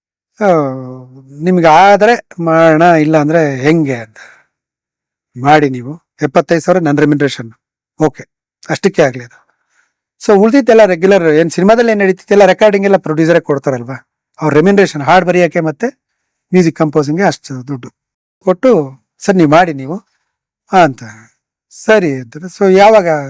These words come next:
So ಇಲ್ಲ, ಶೂಟಿಂಗ್ ಡೇಟ್ ಎಲ್ಲ ಆಗೋಗಿದೆ, ನಂದು ಒಂದು ಇಪ್ಪತ್ತೈದು ದಿವಸದಲ್ಲಿ ಶೂಟಿಂಗ್ ಶುರು ಮಾಡ್ಬೇಕು. So "ಎಲ್ಲಪ್ಪ, ಇನ್ನು ಇಪ್ಪತ್ತೈದು ದಿವಸ ಇಟ್ಕೊಂಡು ನನ್ನನ್ನು ಇಟ್ಕೊಂಡು ಹೆಂಗ್ ಮಾಡ್ತೀಯ ನೀನು? ಇಷ್ಟು ಫುಲ್ ಟೈಟ್ ಶೆಡ್ಯೂಲ್ ಇದೆ ನನ್ಗೆ, ಇಷ್ಟೊಂದು ರೀ ರೆಕಾರ್ಡಿಂಗ್ ಇದೆ, ರಿಲೀಸ್ ಸಿನಿಮಾಗಳಿದೆ, ಹೆಂಗ್ ಮಾಡೋದು?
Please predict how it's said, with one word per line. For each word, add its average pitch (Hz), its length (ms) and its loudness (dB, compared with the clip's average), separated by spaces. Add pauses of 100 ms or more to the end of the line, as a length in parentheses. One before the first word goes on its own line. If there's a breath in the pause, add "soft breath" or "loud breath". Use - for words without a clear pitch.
(840)
So 156 220 -6
ಇಲ್ಲ, 185 180 2
ಶೂಟಿಂಗ್ 180 460 -2
ಡೇಟ್ 175 220 2
ಎಲ್ಲ 190 100 4
ಆಗೋಗಿದೆ, 147 500 2
ನಂದು 151 280 -4
ಒಂದು 143 260 -2 (180)
ಇಪ್ಪತ್ತೈದು 139 600 -2
ದಿವಸದಲ್ಲಿ 185 280 -4
ಶೂಟಿಂಗ್ 143 260 -10
ಶುರು 139 180 -12
ಮಾಡ್ಬೇಕು. 123 420 -14 (1300 soft breath)
So - 120 -18
"ಎಲ್ಲಪ್ಪ, 170 520 0 (180)
ಇನ್ನು 170 320 -4
ಇಪ್ಪತ್ತೈದು 202 520 0
ದಿವಸ 190 180 -4
ಇಟ್ಕೊಂಡು 190 300 0
ನನ್ನನ್ನು 175 400 0
ಇಟ್ಕೊಂಡು 180 340 -2
ಹೆಂಗ್ 180 320 -2
ಮಾಡ್ತೀಯ 160 400 2
ನೀನು? 143 220 -4
ಇಷ್ಟು 180 460 -6
ಫುಲ್ 208 360 -2
ಟೈಟ್ 170 340 0
ಶೆಡ್ಯೂಲ್ 151 280 -2
ಇದೆ 143 120 -4
ನನ್ಗೆ, 131 640 -12
ಇಷ್ಟೊಂದು 185 280 0
ರೀ 151 100 4
ರೆಕಾರ್ಡಿಂಗ್ 143 420 0
ಇದೆ, 135 160 -2
ರಿಲೀಸ್ 147 280 0
ಸಿನಿಮಾಗಳಿದೆ, 143 880 -8
ಹೆಂಗ್ 202 240 0
ಮಾಡೋದು? 131 420 -6